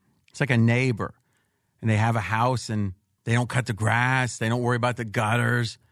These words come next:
they don't clean the windows. You're wondering, "What's wrong with them? Are they hurting my property value?" et cetera. But then you see that guy,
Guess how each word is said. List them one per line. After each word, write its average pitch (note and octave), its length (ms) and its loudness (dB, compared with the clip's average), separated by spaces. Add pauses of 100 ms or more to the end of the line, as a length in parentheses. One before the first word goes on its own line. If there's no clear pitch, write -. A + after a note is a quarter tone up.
(120)
they A2 80 -6
don't A2+ 160 -2
clean B2+ 300 0
the B2 80 2
windows. A#2+ 720 2 (320)
You're C#3 160 2
wondering, A2 680 0 (600)
"What's D3+ 180 -6
wrong D3 240 2
with E3 140 -2
them? F#2+ 260 -8 (340)
Are A2 120 -2
they B2+ 100 4
hurting A#2+ 340 -2
my D#3 260 2
property A2 480 -2
value?" F#2 560 -4 (300)
et - 140 -4
cetera. B2+ 540 -2 (560)
But A2 100 -6
then D3 180 2
you G3+ 120 4
see C#3+ 180 -2
that A#2 240 0
guy, G2 480 -2